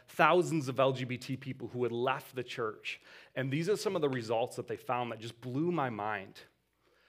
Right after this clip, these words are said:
The first one asked, "Why did you leave the church?" And look what they said here. Only three percent of L G B T pe-, people who had left the church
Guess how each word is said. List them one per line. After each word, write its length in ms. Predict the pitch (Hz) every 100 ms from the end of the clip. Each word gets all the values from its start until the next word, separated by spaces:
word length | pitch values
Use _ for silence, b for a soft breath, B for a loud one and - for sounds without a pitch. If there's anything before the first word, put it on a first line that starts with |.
| b -
The 80 |
first 420 | 131 180 196 - 175
one 320 | 156 135 131
asked, 360 | 135 143 -
"Why 280 | 131 143 175
did 200 | 202 165
you 100 | 175
leave 240 | 151 151 123
the 80 |
church?" 600 | 123 - 135 120 - - - B B
And 180 | 127 139
look 160 | 175 190
what 120 | 208
they 100 | 185
said 300 | - 139 123
here. 260 | 117 98 -
Only 220 | 151 165
three 480 | - 165 143 180 214
percent 580 | - 202 - 175 160 147
of 140 | 139
L 200 | - 143
G 140 | 135 139
B 140 | 135
T 180 | 135 143
pe-, 160 | 131 120 - - -
people 320 | 165 139 135
who 160 | 117 135
had 80 | 120
left 340 | 127 151 -
the 80 | 151
church 480 | - 139 156 -